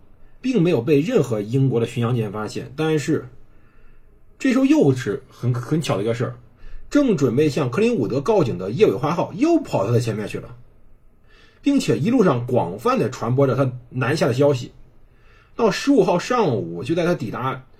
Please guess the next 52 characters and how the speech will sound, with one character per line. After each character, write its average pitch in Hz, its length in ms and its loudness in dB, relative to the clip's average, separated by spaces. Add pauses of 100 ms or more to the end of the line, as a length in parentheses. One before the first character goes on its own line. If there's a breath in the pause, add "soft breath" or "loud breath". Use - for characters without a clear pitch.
(720 soft breath)
菲 240 260 0
尼 202 280 0 (100)
斯 - 180 -14
特 202 120 6
雷 131 160 2
之 190 120 -4
前， 135 380 -2 (100)
他 156 120 -2
遇 170 160 2
到 143 120 4
了 104 300 -6
威 202 180 -2
廉· 170 220 4 (180)
帕 180 200 4
克 170 160 4
爵 127 140 -2
士 135 120 0
统 101 240 -8
领， 135 160 -4
统 117 240 -4
帅 - 160 0
的 117 100 0
亚 143 160 -2
马 117 100 -6
逊 185 240 0
号。 120 220 -8 (840 soft breath)
在 208 260 4
驶 151 240 0
往 113 240 4
乌 175 160 -2
桑 277 160 2
德 262 80 4
之 135 100 4
前， 98 300 -6
耶-， 156 240 -4
赞 175 100 0
尔 120 140 0
逊 131 300 -2
派 127 340 -6
亚 151 100 -2
马 104 120 -4
逊 170 180 -2
号 123 260 -6 (320 soft breath)
去 127 220 -4
费 185 300 2
罗 135 120 4
尔 98 120 -4
外 143 160 0
打 - 120 -12
听 123 120 -4
消 196 200 4
息。 - 200 0